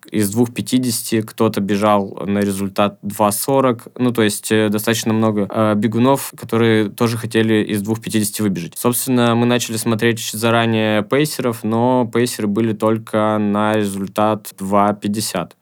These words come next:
Начали искать каких-то пейсеров, которые, ну, просто организуют какие-то группы, но потом, уже когда мы побежали, я понял, что там нереально найтись.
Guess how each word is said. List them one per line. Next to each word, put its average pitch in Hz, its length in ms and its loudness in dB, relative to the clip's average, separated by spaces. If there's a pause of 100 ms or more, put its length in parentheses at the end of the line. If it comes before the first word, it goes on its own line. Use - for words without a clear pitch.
Начали 123 500 0
искать 123 360 0
каких-то 120 420 -6
пейсеров, 120 480 0
которые, 110 340 0
ну, 107 140 0
просто 113 720 0
организуют 110 520 0
какие-то 110 340 -2
группы, 131 400 2
но 123 440 2
потом, 123 380 2
уже 113 160 -2
когда 113 220 0
мы 113 100 0
побежали, 113 480 0
я 110 100 4
понял, 117 320 2
что 110 160 -10
там 107 200 -2
нереально 107 760 2
найтись. 110 600 0